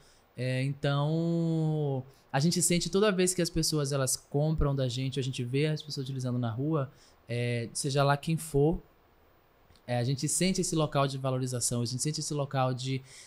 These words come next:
da pessoa desejou aquilo e falou, "Eu vou me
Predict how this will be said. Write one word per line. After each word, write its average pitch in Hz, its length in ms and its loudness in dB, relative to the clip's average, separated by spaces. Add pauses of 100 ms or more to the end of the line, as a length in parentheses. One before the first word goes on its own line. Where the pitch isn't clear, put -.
(140)
da 135 80 -2
pessoa 143 340 0
desejou 160 680 6
aquilo 170 440 2
e 190 40 0
falou, 156 340 2
"Eu 147 100 4
vou 147 240 4
me 196 160 6